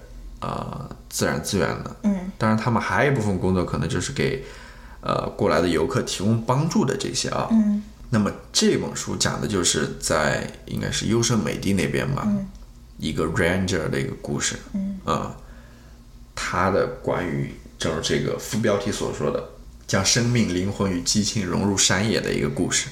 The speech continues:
Speaker 2: 感觉是像是一种宗教体验。
Speaker 1: 呃，差不多吧。它里面也谈到了一些，就是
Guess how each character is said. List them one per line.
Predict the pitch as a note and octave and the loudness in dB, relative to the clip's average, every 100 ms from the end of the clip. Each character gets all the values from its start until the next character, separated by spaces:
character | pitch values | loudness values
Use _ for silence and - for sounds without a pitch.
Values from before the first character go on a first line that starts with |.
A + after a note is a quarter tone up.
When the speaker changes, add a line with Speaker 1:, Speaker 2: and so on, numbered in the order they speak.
| - - | -10 -4
Speaker 2:
感 | - F#3 | -2 2
觉 | A3 C4+ | 2 2
是 | C#4+ - - | 0 -2 0
像 | - B3+ | 2 2
是 | A#3+ | 2
一 | B3+ | 0
种 | G#3+ - | 0 0
宗 | - C#4+ D4+ | 4 4 6
教 | C4 G3+ | 4 2
体 | - - | 0 -2
验。 | - - G#3 - - - - - - - | 0 0 0 -2 -14 -20 -20 -20 -20 -6
Speaker 1:
呃， | - G2+ F2+ G2+ | 2 4 4 2
差 | - C#3+ | 4 4
不 | A#2 | 4
多 | C3 | 4
吧。 | A#2+ | 4
它 | F#2+ E3 | 4 2
里 | A#2 | 4
面 | A#2+ | 4
也 | B2+ | 4
谈 | - G2+ | 4 2
到 | C3 B2 | 4 4
了 | G#2+ | 4
一 | G#2 | 4
些， | - A2 | 4 4
就 | A2 G#2 | 4 4
是 | - F2+ D2+ | 4 4 2